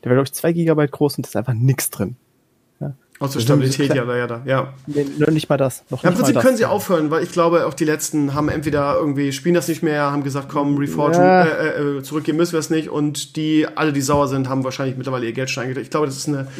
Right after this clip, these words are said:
Speaker 1: Ja.
Speaker 2: aber was ich auch heute im Blog schrieb, das ist der perfek-, dieses Spiel oder dieser Release ist der perfekte, das perfekte Beispiel dafür, dass sich Blizzard in den letzten Jahren massiv verändert hat. Vor zehn Jahren hätten die ein Spiel in diesem Zustand so niemals released.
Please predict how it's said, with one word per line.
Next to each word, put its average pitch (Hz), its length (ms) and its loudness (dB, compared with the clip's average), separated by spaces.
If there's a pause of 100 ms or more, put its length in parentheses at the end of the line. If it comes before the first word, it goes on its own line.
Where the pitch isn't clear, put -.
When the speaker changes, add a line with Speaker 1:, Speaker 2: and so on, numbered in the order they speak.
(140)
Speaker 1:
Ja. 240 120 -4
Speaker 2:
aber 196 120 4 (120)
was 233 160 2
ich - 80 0
auch 180 60 0
heute 214 120 0
im 196 40 -2
Blog 208 260 -2
schrieb, 160 180 -6
das 185 200 -2
ist 202 160 -6
der 180 140 4
perfek-, 175 500 -4
dieses 226 240 -2
Spiel 135 420 -2 (340)
oder 156 140 -2
dieser 185 180 4
Release 160 320 4
ist 131 100 -12
der 156 40 -2
perfekte, 196 600 -2 (160)
das - 120 -4
perfekte 214 400 -4
Beispiel 160 560 2
dafür, 151 500 0 (400)
dass 156 200 -2
sich 139 80 -10
Blizzard 151 240 2
in 131 60 -4
den 147 100 2
letzten 147 260 0
Jahren 139 160 2
massiv 139 320 -4
verändert 123 380 -6
hat. 131 160 -8 (140)
Vor 160 180 0
zehn 220 320 2
Jahren 190 240 4
hätten 175 180 -2
die 160 160 0
ein 160 80 0
Spiel 185 260 -4
in 170 100 4
diesem 170 200 -2
Zustand 151 460 -4
so 190 360 2
niemals 170 640 2
released. 107 440 -6